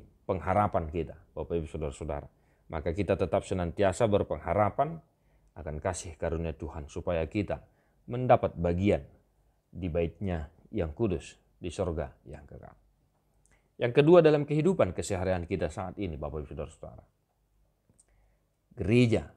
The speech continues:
yang kita yakini adalah rumah Tuhan, bait Allah. Maka firman ini mengingatkan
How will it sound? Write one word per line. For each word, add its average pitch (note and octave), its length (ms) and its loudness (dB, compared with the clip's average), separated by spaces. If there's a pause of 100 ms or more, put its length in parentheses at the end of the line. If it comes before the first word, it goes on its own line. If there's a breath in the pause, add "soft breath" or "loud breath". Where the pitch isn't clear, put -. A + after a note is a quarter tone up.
(800)
yang - 160 -16
kita G#2+ 240 2
yakini G#2 640 2
adalah F2+ 400 -4 (640)
rumah C3+ 320 0
Tuhan, - 240 -6 (480)
bait G2+ 320 2
Allah. D2 320 -12 (1400)
Maka A2 640 2 (640)
firman G2+ 400 2
ini C#3 160 2
mengingatkan B2+ 720 0